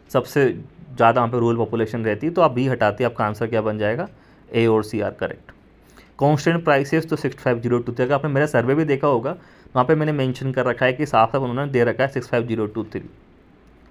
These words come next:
अ, कौन सा सिटी फाइव स्टार है, तो भोपाल, क्योंकि इंदौर को सेवन स्टार मिला है, भोपाल एकमात्र फाइव स्टार सिटी हमारे यहाँ पे अलग से है। मिलेट आपकी खरीफ क्रॉप में आती,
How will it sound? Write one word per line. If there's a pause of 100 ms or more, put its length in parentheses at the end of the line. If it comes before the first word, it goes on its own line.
(360)
अ,
कौन
सा
सिटी
फाइव
स्टार
है,
तो
भोपाल, (520)
क्योंकि
इंदौर
को
सेवन
स्टार
मिला
है,
भोपाल
एकमात्र
फाइव
स्टार
सिटी
हमारे
यहाँ
पे
अलग
से
है। (460)
मिलेट
आपकी
खरीफ
क्रॉप
में
आती,